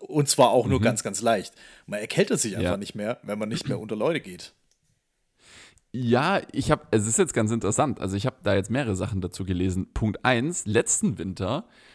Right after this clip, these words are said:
Speaker 2: waren wir ganz wenig erkältet, weil, ich meine, wo hätte man sich anstecken sollen? Überall, wo man Leute getroffen hat,
Speaker 1: Ja.
Speaker 2: hat man eine Maske getragen und sonst hat man ja ke-, niemand. Also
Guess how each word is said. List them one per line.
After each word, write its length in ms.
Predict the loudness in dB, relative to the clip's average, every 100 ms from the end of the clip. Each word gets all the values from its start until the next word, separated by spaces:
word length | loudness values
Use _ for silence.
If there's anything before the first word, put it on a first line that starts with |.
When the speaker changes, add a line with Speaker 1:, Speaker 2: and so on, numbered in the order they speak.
| _ -2
Speaker 2:
waren 360 | 4 4 4
wir 180 | 2 0
ganz 420 | 2 2 2 2
wenig 280 | 2 2 2
erkältet, 580 | -4 0 2 2 0 0
weil, 380 | 2 2 0 -4
ich 120 | -4 0
meine, 160 | 2
wo 120 | 4
hätte 100 | 4
man 140 | 4 0
sich 120 | -2
anstecken 400 | -4 -4 -6 -6
sollen? 280 | -4 -4 -4 -4
Überall, 460 | 0 4 6 4
wo 80 | 4
man 120 | 2 4
Leute 200 | 4 4
getroffen 320 | -2 0 2
hat, 80 | 4
Speaker 1:
Ja. 60 |
Speaker 2:
hat 80 | 2
man 60 | 2
eine 60 |
Maske 320 | 2 2 0 -4
getragen 380 | -2 -2 -2 -2
und 100 | -2
sonst 400 | -2 -2 -6 -8
hat 120 | -4
man 120 | -4
ja 100 | -4
ke-, 180 | -6 -6
niemand. 360 | -2 -2 -2 0
Also 200 | 0 0